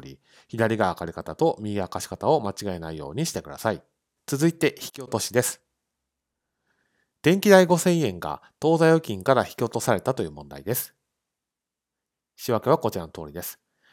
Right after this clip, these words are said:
えー、電気代ということですので、水道光熱費という勘定科目を使います。そして当座預金が減っていますので、右側貸方に当座預金となります。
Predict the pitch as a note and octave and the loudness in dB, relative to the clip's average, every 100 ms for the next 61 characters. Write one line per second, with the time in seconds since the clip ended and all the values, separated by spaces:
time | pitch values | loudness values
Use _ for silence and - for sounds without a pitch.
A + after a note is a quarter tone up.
0 | _ - G#2+ F3 E3+ E3+ F3 G#2+ G2 F#2 | _ -6 0 0 2 4 4 2 -2 -6
1 | E2+ - E2+ D2+ - D#3+ E3 E3 D#3 D3+ | -8 -8 -10 -12 -4 -2 0 2 0 0
2 | D#3 D3 C3+ C3 A#2+ C3 - F#2 - G2+ | 0 0 0 -2 -6 -4 -4 -4 -6 -6
3 | G2 F#2 F2+ E2 C#3+ E3+ - E2 C2+ - | -6 -6 -10 -2 0 0 -4 -10 -10 -16
4 | - _ _ _ _ _ _ _ _ - | -18 _ _ _ _ _ _ _ _ -12
5 | C3+ C#3 E3+ F#3+ F3+ G3 F#3+ G2+ D#2+ B2+ | -8 -8 -4 0 2 2 0 -6 -6 -6
6 | - C3+ C3 C3 F#2+ D#2+ D#2 A2 B2 A2+ | 0 0 0 -2 -6 -10 -8 -8 -2 0
7 | A2+ A2+ - G#2+ G#2 D#3+ - G#2+ G#2 G2 | 0 -2 -2 -4 -2 -4 -4 -4 -2 -4
8 | - D#2 D3 D#3 F2 - - - | -6 -8 -4 -4 -6 -12 -14 -16